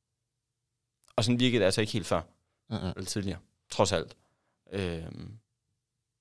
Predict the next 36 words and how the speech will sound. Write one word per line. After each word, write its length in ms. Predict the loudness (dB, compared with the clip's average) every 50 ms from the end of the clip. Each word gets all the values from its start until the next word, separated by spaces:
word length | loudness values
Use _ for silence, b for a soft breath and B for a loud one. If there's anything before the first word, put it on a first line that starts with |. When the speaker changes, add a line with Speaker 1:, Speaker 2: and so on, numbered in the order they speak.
| _ _ _ _ _ _ _ _ _ _ _ _ _ _ _ _ _ _ _ _ 2
Speaker 1:
altså, 240 | 2 4 4 2 0
det 180 | 2 4 6
er, 120 | 4 4 4
det, 200 | 0 -4 -4 -2
det 100 | 0 2
er 60 | 2
ærgerligt. 280 | 2 0 -2 -6 -10 _ _ _ _ _ -10
Det 140 | -6 -4 -4
er, 220 | -4 -4 -4 -6 -6 -8 -10 -12 _ _ _ _ -2
det 60 | 0
er 20 | 0
ærgerligt, 320 | 0 0 -2 -6 -10 -10
det 80 | -10 -8
her. 120 | -8 -10 -10 _ _ _ _ _ _ _ _ _ _ _ _ _ _ _ _ _ _ _ _ _ _ _ _ _ _ _ _
Speaker 2:
Men 120 | 4 6 6
når 60 | 8
det 140 | 8 8 8
så 80 | 10 8
er 60 | 8
sagt, 340 | 8 6 4 2 0 -4 -14 _ _ _ _ _ _ _ _ _ _ _ _ _ _ -6
vi 80 | -6
har 240 | -4 4 6 8 8 8
ham 260 | 8 6 4 4 2 _ _ _ _ _ _ _ _ _ _ -8
sæsonen 420 | -2 0 6 8 8 8 10 10
ud, 160 | 8 6 6 4 -2 _ _ _ _ _ -10 -4
Speaker 1:
Mm. 60 | 6
Speaker 2:
plus 340 | 8 10 10 10 8 2 _ -4
næste 320 | 2 2 2 2 2 0
sæson. 420 | 0 0 0 0 2 2 2 2 0 -2 0 0
Speaker 1:
Ja. 120 | 0 0 0 -6 -4
Speaker 2:
Så 180 | 2 4 8
nu 120 | 8 8 6
skal 160 | 6 4 2
man 160 | 4 6 6
nyde 200 | 8 8 8 6
ham 220 | 6 4 4 2